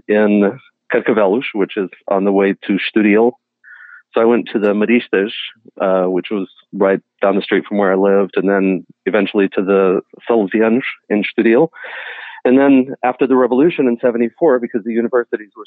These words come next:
such a mess, and my brother was ready to go to college, we came here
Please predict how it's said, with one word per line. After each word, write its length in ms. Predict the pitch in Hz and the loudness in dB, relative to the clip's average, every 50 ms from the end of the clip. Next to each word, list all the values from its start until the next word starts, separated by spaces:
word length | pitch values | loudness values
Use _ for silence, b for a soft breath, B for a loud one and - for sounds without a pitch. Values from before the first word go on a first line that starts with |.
| - 127 | -4 -4
such 140 | 113 - - | -4 -4 -4
a 60 | 110 | -4
mess, 280 | 117 120 120 110 98 - _ _ _ _ _ _ _ _ _ _ _ - | -2 0 0 0 -2 -6 _ _ _ _ _ _ _ _ _ _ _ -8
and 140 | 110 104 107 | -6 -2 -2
my 80 | 107 | -2
brother 240 | 104 92 110 107 110 | 0 0 2 2 2
was 160 | 104 98 101 | 2 0 2
ready 260 | 113 110 110 104 104 98 | 0 0 0 0 -2 -2
to 60 | - | -2
go 100 | 110 98 | -2 -2
to 80 | 101 | -2
college, 460 | - - 147 156 127 104 104 104 - - | -2 -2 0 0 2 2 0 0 -2 -6
we 140 | 101 98 | -6 -6
came 240 | - - 107 98 104 | -4 -2 -2 -2 -2
here 380 | 101 120 127 107 95 95 98 | -2 0 0 0 0 -2 -4